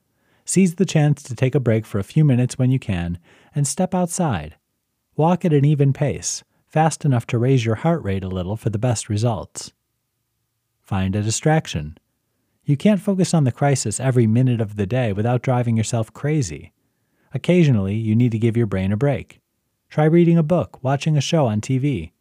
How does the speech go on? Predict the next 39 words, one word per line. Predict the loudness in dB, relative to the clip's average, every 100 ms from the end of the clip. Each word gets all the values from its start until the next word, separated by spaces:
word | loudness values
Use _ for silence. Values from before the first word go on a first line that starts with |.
| _ _ 0
doing | 2 2
a |
puzzle, | 2 2 0 -2 -6 -4
or |
engaging | 0 2 2 2 2 0
in |
a | -2
hobby | -2 -4 -4
for | -8 -8
a | -8
little | -8 -8
bit. | -12 -14 -20 _ _ _ _ _ _ _ _ _ _ _ _
Eat | -4 -2
something | 0 0 2 0
good. | 0 -6 -12 _ _ _ _ _ _ _ _ -8
It's | -6 0
so | 2
easy | 4 4
to | 2
forget | 0 0 0 0
regular | 0 0 2
meals | 2 0 -2 -2
when | -2 -2
you're |
in | 0 0
the |
midst | 0 -2 -4 -8
of | -10
a |
crisis, | -8 -6 -6 -8 -14 -16 -18 _ _ _ _
but | -12 -2
low | 0 0
blood | 0 -2 -2
sugar | -4 -4 -4
affects | -4 -4 -6 0
mood | 2 4 2
in | 0
negative | 0 0 -2 -2
ways. | -4 -6 -10 -16